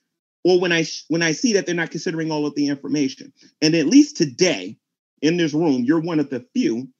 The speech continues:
who've, who's actually acknowledged that a mind could be involved. Okay? The, the, the, the thing for you to do now is, is to test that with the laws of nature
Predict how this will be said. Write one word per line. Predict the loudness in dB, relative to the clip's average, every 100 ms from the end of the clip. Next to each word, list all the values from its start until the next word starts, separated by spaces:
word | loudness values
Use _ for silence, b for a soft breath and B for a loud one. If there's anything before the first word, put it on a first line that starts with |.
| _ _ _
who've, | 0 0
who's | 0 -2 -2 0
actually | 0 -2 0 -2
acknowledged | -2 0 2 2 -2 -8 -12 -20 -20 _ _ _ _ _
that | -2 0
a |
mind | 0 0 -2
could | -2 -2
be | 0 0
involved. | -2 -8 -12 -20 _ _ _ _ _ _ _ _ -8
Okay? | -2 -2 -2 b _
The, | -6
the, | 2 2 2
the, | 0 0 -2 -8 -20 -20 _ _ -6
the | 0
thing | 0 0
for | -2
you | -4 -4
to |
do | -2 -2
now | 0 0 2 4
is, | 6 4 0
is | -6
to | -8
test | -2 -2 -2 -6
that | -8 -8 -12 _ _ _ _
with | 0 2
the | 2
laws | 2 -2 0
of | 0
nature | 0 -2 -6 -10